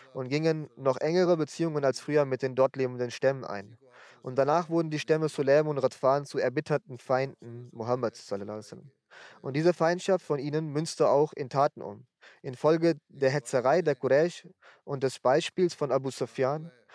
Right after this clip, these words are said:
planten sie nun einen Angriff auf Medina. Er ist ein Orientalist und hat auch dies anerkannt, dass sie sich verbündeten und Medina angreifen wollten.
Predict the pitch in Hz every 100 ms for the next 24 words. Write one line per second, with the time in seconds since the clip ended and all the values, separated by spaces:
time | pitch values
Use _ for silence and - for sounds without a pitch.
0 | - - 139 147 156 135 143 139 131 127
1 | 123 143 120 113 - 123 127 120 123 107
2 | 107 120 _ 131 120 127 120 _ 120 113
3 | 131 _ _ _ 117 110 131 - - 131
4 | - 127 127 127 123 165 - - 131 123
5 | 123 - 147 151 - - 104 127 - 143
6 | 143 127 110 101 _ - 120 127 123 123
7 | 120 143 175 170 185 160 135 127 127 131
8 | 127 131 117 - 107 104 _